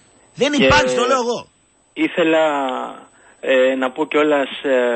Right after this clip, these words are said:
Speaker 2: ε, να σε καλέσω και στη Ρόδο να κατέβεις όποτε θες.
Speaker 1: Έχω, έχω φίλους στη Ρόδο.
Speaker 2: Να κατέβεις, να κατέβεις, να σε φιλοξενήσουμε κιόλας. Που έχουμε γνωστούς, θέλω να πω.
Speaker 1: Έλα, ε, νομίζω ότι είναι το μοναδικό νησί που μου αρέσει τόσο πολύ στην Ελλάδα.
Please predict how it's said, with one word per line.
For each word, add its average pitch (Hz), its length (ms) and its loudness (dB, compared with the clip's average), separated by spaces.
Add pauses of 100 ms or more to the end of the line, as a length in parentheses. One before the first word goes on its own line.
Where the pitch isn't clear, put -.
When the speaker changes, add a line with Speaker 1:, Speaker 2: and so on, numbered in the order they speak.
(840)
Speaker 2:
ε, 127 160 -2
να 117 180 0
σε - 100 -6
καλέσω 151 280 2
και 120 140 -6
στη - 120 -4
Ρόδο 147 240 2
να 127 80 0
κατέβεις 131 400 -2
όποτε 123 440 -2
θες. 156 320 2
Speaker 1:
Έχω, 214 180 -2
έχω 208 220 0
φίλους 208 260 -4
στη 165 100 -4
Ρόδο. 143 260 0 (540)
Speaker 2:
Να 262 140 0
κατέβεις, 151 560 0
να 143 100 -2
κατέβεις, 147 400 0
να 147 60 -12
σε 139 160 -10
φιλοξενήσουμε 135 640 -2
κιόλας. 147 420 0 (720)
Που 147 100 -4
έχουμε 139 200 0
γνωστούς, 131 440 -2
θέλω 120 200 0
να 113 140 -2
πω. 120 200 0
Speaker 1:
Έλα, 220 320 2
ε, 180 140 -4 (140)
νομίζω 214 340 -2
ότι 202 120 -4
είναι 240 100 -4
το 214 100 0
μοναδικό 185 420 0
νησί 214 300 -2
που 196 100 -8 (520)
μου 175 160 0
αρέσει 202 220 0
τόσο 190 220 -4
πολύ 180 300 -4
στην 151 140 -6
Ελλάδα. 120 380 -2